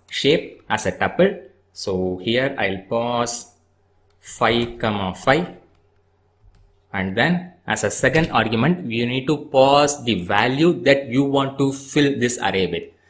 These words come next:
Suppose I want to fill the array with the value of hundred. I'll pass hundred as the second argument.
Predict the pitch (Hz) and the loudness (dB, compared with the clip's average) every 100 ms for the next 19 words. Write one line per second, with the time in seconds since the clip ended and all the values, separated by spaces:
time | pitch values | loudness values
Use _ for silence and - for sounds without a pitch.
0 | _ - 196 190 185 131 151 156 160 156 | _ -2 2 2 4 2 2 2 2 2
1 | 165 160 - 165 160 160 165 - 131 135 | -2 -2 -2 2 4 4 0 -4 -8 -6
2 | 104 101 127 - - 180 - 139 113 101 | -4 -2 -4 -6 -2 -2 -2 -8 -6 -2
3 | 98 95 107 120 - 120 120 127 127 - | 0 0 -2 -4 -4 0 2 2 0 -4
4 | - 113 110 80 - _ _ _ _ _ | -4 -2 -2 -6 -8 _ _ _ _ _
5 | - - - - _ 113 95 - 131 156 | -20 -20 -20 -20 _ -8 -6 -4 -4 -4
6 | - - 107 113 - 107 - 151 127 123 | -8 -8 -4 -4 -4 -6 -6 -6 -4 -4
7 | 120 107 95 80 78 | -6 -6 -6 -8 -12